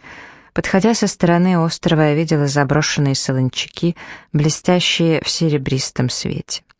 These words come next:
Старый немецкий бункер, полузакрытый в дюну, похож был на детский кубик, брошенный с неба.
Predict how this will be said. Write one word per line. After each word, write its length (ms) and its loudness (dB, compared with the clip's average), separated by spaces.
Старый 260 2
немецкий 500 2
бункер, 520 2
полузакрытый 760 2
в 100 0
дюну, 380 2
похож 340 0
был 160 2
на 160 2
детский 460 -2
кубик, 420 0
брошенный 500 0
с 160 -4
неба. 320 -2